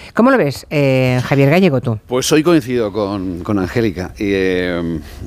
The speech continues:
Speaker 2: es, no hablaríamos de TikTok si la empresa ByteDance, eh, estuviera, que es la, la, la propietaria en última instancia de TikTok, estuviera ligada a China. Y, y el gravísimo problema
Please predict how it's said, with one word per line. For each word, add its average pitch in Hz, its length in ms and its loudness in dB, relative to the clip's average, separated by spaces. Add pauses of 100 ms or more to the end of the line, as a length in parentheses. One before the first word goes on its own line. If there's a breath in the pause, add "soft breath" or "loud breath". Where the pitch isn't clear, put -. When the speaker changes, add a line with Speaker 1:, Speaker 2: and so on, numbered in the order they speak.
Speaker 2:
es, - 180 -8
no 104 140 0
hablaríamos 101 600 -2
de 101 120 -4
TikTok 107 400 -6
si 107 260 -4
la 87 120 -2
empresa 90 720 -2
ByteDance, 107 1080 -4 (140)
eh, 76 500 -4
estuviera, 87 580 0
que 95 120 -6
es 104 100 -6
la, 92 160 -4
la, 85 220 -6
la 87 120 -6
propietaria 90 680 -6 (240 soft breath)
en 101 100 -14
última 92 320 -8
instancia 92 460 -6
de 82 80 -4
TikTok, 104 480 -8 (340 loud breath)
estuviera 98 420 0
ligada 78 300 -4
a 69 80 -6
China. - 340 -12 (440 loud breath)
Y, 92 760 0
y 98 140 0
el 95 100 -2
gravísimo 107 480 -2
problema 120 480 0